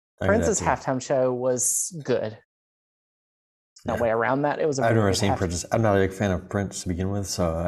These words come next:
Speaker 1: never seen his show. And that's, like, blasphemy. How can I listen to music and not like Prince?
Speaker 2: What's wrong with you?
Speaker 1: Yeah,
Speaker 2: Uh,
Speaker 1: it's like saying I don't like Michael Jackson. Yeah, Michael Jackson's terrible. Sorry. <laughs>
Speaker 2: What's wrong with, I mean,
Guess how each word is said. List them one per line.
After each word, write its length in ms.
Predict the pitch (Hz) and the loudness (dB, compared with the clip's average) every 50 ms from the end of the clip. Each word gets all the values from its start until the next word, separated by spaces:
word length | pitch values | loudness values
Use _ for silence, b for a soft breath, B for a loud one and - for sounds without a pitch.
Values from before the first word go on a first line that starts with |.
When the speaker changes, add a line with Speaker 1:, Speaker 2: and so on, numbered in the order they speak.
| 90 92 | 0 0
Speaker 1:
never 160 | 87 85 85 | -2 -2 -6
seen 380 | - - - 87 82 82 82 - _ - - | -8 -8 -8 -8 -8 -8 -12 -16 _ -16 -10
his 140 | - - 85 | -10 -10 -8
show. 400 | - - - 87 82 85 87 - - b b b b b b b b b b b _ _ _ - 92 | -8 -6 -4 -4 -4 -4 -8 -12 -16 b b b b b b b b b b b _ _ _ -4 -2
And 60 | 92 | -2
that's, 120 | 90 90 - | 0 0 -4
like, 160 | - 78 82 | -6 -4 -2
blasphemy. 640 | - 78 76 78 90 - 92 85 87 82 92 95 90 - _ _ _ _ _ - | 0 2 2 2 0 -2 -6 -6 -6 -6 -8 -10 -12 -14 _ _ _ _ _ -6
How 120 | - 98 | -4 -2
can 80 | 92 90 | 0 0
I 60 | 90 | 0
listen 280 | 87 87 87 - 95 85 | -2 -2 -4 -4 -4 -4
to 60 | 82 | -4
music 240 | 85 80 90 90 - | -4 -4 -6 -6 -8
and 80 | 82 80 | -8 -8
not 100 | 73 80 | -8 -8
like 160 | 85 82 82 - _ | -10 -10 -12 -16 _
Prince? 440 | - 92 85 80 - - - - - _ _ _ _ _ _ _ _ - | -10 -8 -8 -8 -10 -14 -20 -20 -20 _ _ _ _ _ _ _ _ -12
Speaker 2:
What's 200 | - - - - | -12 -10 -8 -8
wrong 140 | - - - | -8 -8 -10
with 180 | - - - - | -14 -16 -14 -14
you? 140 | 240 196 - _ _ _ _ B B B B B B B - | -14 -14 -16 _ _ _ _ B B B B B B B -4
Speaker 1:
Yeah, 220 | - 139 131 127 127 | 0 0 2 2 0
Speaker 2:
Uh, 60 | 90 | 0
Speaker 1:
it's 100 | 92 - | 0 0
like 100 | 107 92 - | 0 0 2
saying 180 | - 101 92 | 0 2 2
I 20 | 92 | 4
don't 300 | 90 90 87 80 - - | 2 2 0 -2 -2 -4
like 160 | 92 87 80 | -4 -4 -2
Michael 220 | 82 87 82 82 | -4 -4 -4 -4
Jackson. 520 | 80 85 82 80 82 - - 90 85 87 - - _ - | -2 -2 -2 -2 -2 -4 -6 -6 -6 -6 -8 -12 _ -12
Yeah, 220 | - - - 80 - _ - | -10 -10 -10 -12 -12 _ -6
Michael 180 | 85 82 85 | -4 -4 -2
Jackson's 320 | 82 80 80 82 82 80 - | -4 -4 -6 -8 -12 -12 -10
terrible. 500 | - 82 80 78 78 73 78 80 - _ _ - | -8 -8 -8 -8 -8 -10 -12 -14 -16 _ _ -6
Sorry. 300 | 82 80 78 80 80 - - _ _ _ _ _ _ _ _ _ _ _ _ _ b b b b - | -4 -4 -4 -4 -8 -12 -16 _ _ _ _ _ _ _ _ _ _ _ _ _ b b b b -18
<laughs> 400 | - - - - - 98 - - | -16 -12 -10 -8 -10 -10 -8 -2
Speaker 2:
What's 260 | - 240 110 - - | 0 0 0 0 0
wrong 220 | - 165 160 165 165 | 2 2 2 4 2
with, 160 | 147 - - | 0 0 2
I 120 | 151 156 | 2 2
mean, 300 | 160 180 165 156 139 - | 2 2 2 2 0 -2